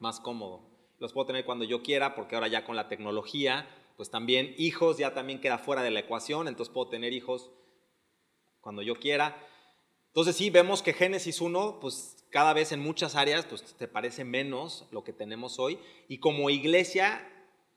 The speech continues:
somos embajadores, ¿no? ¿Y qué es lo que es una embajada? Es territorio de otro país. Entonces nosotros somos ese territorio de Dios. O sea, nosotros vamos a mostrar cómo se vive como Dios pensaba, ¿no?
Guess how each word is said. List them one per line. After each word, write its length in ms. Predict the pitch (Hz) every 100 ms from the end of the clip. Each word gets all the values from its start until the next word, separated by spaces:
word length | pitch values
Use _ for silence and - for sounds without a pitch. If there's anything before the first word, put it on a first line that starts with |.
| _ _ _ _ _
somos 280 | - 151 139
embajadores, 640 | 120 110 113 147 120 98
¿no? 180 | 101 135
¿Y 80 | 139
qué 100 | 147
es 60 | 160
lo 120 | 170
que 80 | 160
es 80 |
una 120 | 170 143
embajada? 380 | 120 - 135
Es 100 | 156
territorio 680 | - 110 113 - 139 151 147
de 100 | 135
otro 260 | 117 131 120
país. 500 | 110 127 147 - - _ _
Entonces 200 | _ 127
nosotros 500 | 143 143 175 185 220
somos 320 | 190 180 185 175
ese 200 | 165 190
territorio 560 | 147 131 123 151 180
de 120 | 151
Dios. 480 | 123 175 196 - - - _ _ _ _
O 40 |
sea, 100 | 123
nosotros 480 | 131 151 151 185 185 -
vamos 320 | 143 156 170
a 80 | 151
mostrar 720 | 135 135 127 - 151 185 220
cómo 240 | - 196 208
se 140 | 156
vive 800 | 156 170 175 214 - - - _ _ _ _ _ _ _
como 240 | - 117 113
Dios 220 | 123 127
pensaba, 480 | 135 113 120 113 95
¿no? 300 | 98 175